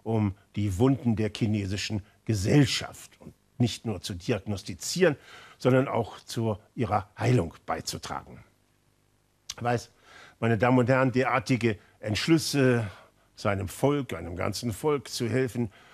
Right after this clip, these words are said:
stehen unter einem völlig berechtigten Generalverdacht. Solche Vorhaben kennen und fürchten wir. Noch heute reden wir von einer Lichtgestalt,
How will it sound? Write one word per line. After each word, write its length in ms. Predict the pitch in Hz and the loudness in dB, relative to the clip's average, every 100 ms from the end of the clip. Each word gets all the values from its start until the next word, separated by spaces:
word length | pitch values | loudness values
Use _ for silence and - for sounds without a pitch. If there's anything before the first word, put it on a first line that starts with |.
| - - | -20 -16
stehen 360 | - - 139 151 | -12 2 4 4
unter 240 | 135 143 | 2 0
einem 140 | 123 120 | 0 0
völlig 300 | 139 120 - | 0 -2 -2
berechtigten 600 | 107 110 - 95 - 113 | -4 -4 -6 -12 -6 -4
Generalverdacht. 1000 | 104 101 90 87 107 117 90 127 110 - | -2 -2 -4 -6 -4 -6 0 0 -2 -10
Solche 360 | - 120 104 117 | -10 -8 -6 -8
Vorhaben 680 | - - 123 110 104 104 - | -8 -6 -2 -2 -2 -4 -6
kennen 420 | - 131 113 113 - - _ - | -4 -2 -2 -4 -10 -20 _ -14
und 140 | 110 | -12
fürchten 640 | - 110 90 - - 73 | -2 -2 -2 -10 -12 -12
wir. 140 | 80 - - - | -12 -16 -20 -16
Noch 160 | - - | -14 -2
heute 360 | 165 - 139 - _ _ _ | -2 -2 -6 -8 _ _ _
reden 320 | 95 101 98 87 | -6 -2 -2 -4
wir 220 | 92 87 _ _ | -6 -8 _ _
von 200 | - 101 | -14 -8
einer 220 | 104 117 | -4 -2
Lichtgestalt, 1000 | 117 113 - - - - - - - | 0 -2 -4 -12 -14 -12 -12 -16 -20